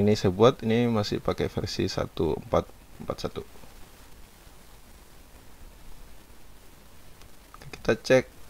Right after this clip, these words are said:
eh, portnya. Ini defaultnya berjalan di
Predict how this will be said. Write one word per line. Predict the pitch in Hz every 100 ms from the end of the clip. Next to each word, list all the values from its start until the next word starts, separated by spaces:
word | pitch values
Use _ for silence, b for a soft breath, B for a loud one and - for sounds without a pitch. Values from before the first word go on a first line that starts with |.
| 123
eh, | 123 123 120 117 117 B B B - - - - - - - - -
portnya. | 123 - - 151 165 - -
Ini | 127 139
defaultnya | 117 120 110 123 143
berjalan | 127 104 107 120
di | 101 104